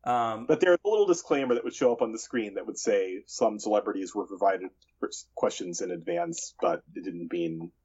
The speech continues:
Speaker 2: such and such. You know, the, the, they, they have to do those disclaimers in order to appease the, the government
Speaker 1: Well, yeah,
Speaker 2: rules
Speaker 1: because some
Speaker 2: books.
Speaker 1: celebrities are just generally made for that type of response, and then others, you know, they, they may be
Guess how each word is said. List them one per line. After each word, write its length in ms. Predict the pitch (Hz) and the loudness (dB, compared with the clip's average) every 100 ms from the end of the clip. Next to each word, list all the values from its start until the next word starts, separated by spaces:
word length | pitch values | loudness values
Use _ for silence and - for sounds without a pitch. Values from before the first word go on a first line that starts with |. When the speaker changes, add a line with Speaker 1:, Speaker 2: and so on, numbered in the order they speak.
| - | -6
Speaker 2:
such 200 | - - | -6 -4
and 100 | 165 | -8
such. 280 | - - - | -8 -10 -6
You 60 | 170 | -4
know, 100 | 170 | -4
the, 340 | 95 104 123 - - | -4 -2 -2 -4 4
the, 180 | 135 - | 4 6
they, 140 | 147 135 160 | 4 4 4
they 160 | 151 135 | 4 6
have 180 | 156 - | 4 0
to 60 | |
do 100 | 107 | -8
those 200 | 110 101 | -6 -6
disclaimers 800 | - - - 110 98 87 85 - - | -10 -16 -10 -8 -6 -8 -10 -10 -8
in 80 | 98 | -6
order 240 | 92 90 | -6 -6
to 300 | 82 87 90 85 | -6 -6 -4 -8
appease 420 | - 101 90 - - | -8 -12 -10 -12 -8
the, 840 | 87 - _ _ _ _ _ - _ _ _ - - _ - | -8 -8 _ _ _ _ _ -20 _ _ _ -20 -20 _ -4
the 120 | 226 | -2
government 340 | 208 220 262 277 | 2 2 2 0
Speaker 1:
Well, 60 | |
yeah, 100 | 277 | 2
Speaker 2:
rules 100 | 175 | 4
Speaker 1:
because 220 | 208 226 - | 2 2 -2
some 140 | 349 | -2
Speaker 2:
books. 100 | 403 | -2
Speaker 1:
celebrities 680 | 226 180 160 156 156 139 135 165 | -2 0 0 0 0 -4 -10 -8
are 280 | 135 131 127 147 135 | -4 -4 -6 -18 -12
just 320 | 123 143 - | -6 -6 -2
generally 420 | 143 135 117 113 | -2 0 -4 -6
made 380 | 104 107 123 117 | -4 -2 -2 -2
for 100 | 135 | -4
that 240 | 113 113 | -2 -4
type 240 | - 110 95 | -4 -6 -4
of 140 | 101 | -6
response, 500 | 110 - - 107 107 | -6 -8 -4 -4 -2
and 100 | 165 | -4
then 120 | 170 | -2
others, 360 | 175 170 156 151 | 0 0 -2 -2
you 80 | 143 | -2
know, 160 | 107 | 0
they, 200 | 107 135 | -2 -2
they 160 | 131 165 | -2 -2
may 200 | 180 180 | -2 -4
be 280 | 160 160 | -2 -4